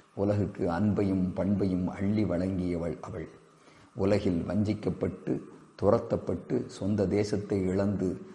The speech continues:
தஞ்சம் புகுந்த யூதர்கள், பார்சிகள் போன்றோரை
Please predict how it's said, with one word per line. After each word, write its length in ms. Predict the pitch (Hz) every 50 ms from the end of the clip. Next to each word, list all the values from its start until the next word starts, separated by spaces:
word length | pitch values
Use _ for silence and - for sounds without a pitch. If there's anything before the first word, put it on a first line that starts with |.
| - - -
தஞ்சம் 420 | - - - 110 110 107 117 104 90
புகுந்த 320 | 95 95 95 95 87 87 85
யூதர்கள், 580 | 78 85 92 95 90 98 92 95 104 110 120 - - - - - - - - - - - - _
பார்சிகள் 580 | - 95 87 90 87 - - - - 131 117 113
போன்றோரை 600 | 110 - 85 98 107 98 95 92 92 90 87 80